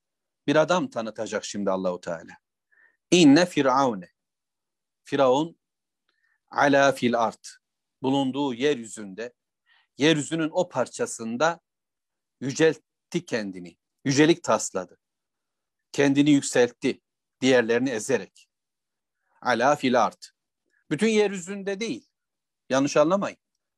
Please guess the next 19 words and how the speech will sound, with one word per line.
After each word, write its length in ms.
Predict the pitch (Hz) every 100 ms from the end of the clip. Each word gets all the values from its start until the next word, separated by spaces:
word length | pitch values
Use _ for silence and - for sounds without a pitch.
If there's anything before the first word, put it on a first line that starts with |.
| _ _ _ _ _ -
Yani 220 | 131 131
bütün 260 | 135 190 180
kıtalarda 600 | - 165 156 151 143 147
sözü 260 | 147 143
geçiyor. 500 | 143 147 - 160 143 _ _ -
Yok 220 | 202 -
ki 120 | 160
böyle 260 | 139 120 104
bir 120 | 92
adam. 220 | 87 82 _ _ _ _ _ _ _ _ _ _ _ - _
Fakat 420 | - 139 185 180 - -
küçücük 540 | 240 202 175 185 - - _ -
bir 140 | 170
evde 380 | 147 151 147 175
bile 320 | 127 151 190 _ _ _ _ _ _ _ _ _
burada 300 | 135 170 196
benim 300 | 196 202 185
borum 240 | 180 185
öter 480 | 175 - 147 - -